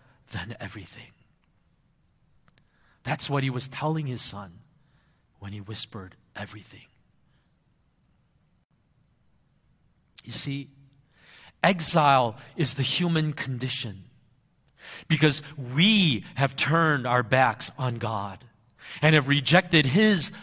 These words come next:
loving care and wisdom over our lives. In other words, we have rejected God's offer of home, choosing instead our own path,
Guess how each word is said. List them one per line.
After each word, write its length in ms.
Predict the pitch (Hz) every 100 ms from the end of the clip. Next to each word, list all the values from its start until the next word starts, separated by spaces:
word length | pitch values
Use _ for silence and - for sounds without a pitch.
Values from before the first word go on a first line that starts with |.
| -
loving 400 | 131 151 165 160
care 520 | 147 131 151 151 117 113
and 220 | 131 123
wisdom 600 | 120 147 - 120 101 95 - _ _ _ _ _ -
over 260 | 123 110
our 160 | 113 110
lives. 580 | 92 85 87 - - - _ _ _ _ _ _ _ _ _ _ - -
In 140 | 196 185
other 140 | 185
words, 260 | 175 170 - - -
we 480 | 127 147 247 254 170
have 280 | 180 160
rejected 800 | 147 165 - 196 214 - 185 143
God's 420 | - 170 190 170 - -
offer 420 | 170 170 180 143
of 100 | 123
home, 520 | 151 151 139 110 113 - _ _ _ - -
choosing 400 | - 262 233 220
instead 380 | 190 180 - 185 -
our 420 | - 214 220 214
own 220 | 196 170 160
path, 580 | - 123 113 95 -